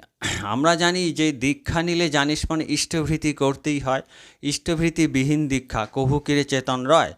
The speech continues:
এই হলো ইষ্টভৃতি। আর আরেকটা যেটা মহাবাণী আছে, সেটা হলো, "যজন যাজন ইষ্টভৃতি করলে কাটে মহাভীতি।" এটা আমরা সবাই জানি। আর যারা নতুন দীক্ষা নিয়েছেন, তারা এটা মুখস্থ করে নেবেন। এখন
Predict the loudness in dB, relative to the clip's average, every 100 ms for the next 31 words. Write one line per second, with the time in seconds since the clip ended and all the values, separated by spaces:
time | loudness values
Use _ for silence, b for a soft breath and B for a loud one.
0 | b b -6 -2 0 0 -2 -4 -6 -6
1 | -6 -4 -4 -2 -2 -2 -2 0 0 -2
2 | -4 0 0 2 2 2 2 2 0 -2
3 | -8 -8 -4 -2 0 2 2 0 -2 0
4 | 0 0 -2 -4 -4 -6 -4 -4 -6 -8
5 | B B 2 2 2 2 0 0 2 2
6 | 2 0 -2 0 2 2 0 2 4 4
7 | 2 0 -2 -12 B B -2 4 4 4
8 | 0 0 0 0 0 0 0 -2 -4 0
9 | 2 2 2 0 -2 -4 -6 -4 -4 -2
10 | -4 -6 -8 -14 b b b 0 4 6
11 | 4 0 -8